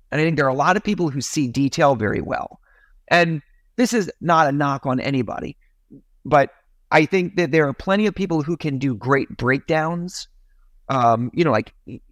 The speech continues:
YouTube and Instagram, and, like, people do, like, these breakdowns of technique. But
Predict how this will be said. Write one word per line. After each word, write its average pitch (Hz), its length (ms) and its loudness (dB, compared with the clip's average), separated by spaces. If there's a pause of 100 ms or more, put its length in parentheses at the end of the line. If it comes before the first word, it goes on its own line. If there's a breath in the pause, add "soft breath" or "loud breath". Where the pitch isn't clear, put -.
(180)
YouTube 180 680 0
and 113 220 -6
Instagram, 156 480 0
and, 143 80 -2
like, - 160 -8
people 190 260 2
do, 156 140 2
like, 127 160 2
these 113 180 -4
breakdowns 120 640 0
of - 100 -8
technique. - 420 -8 (1160)
But 139 260 2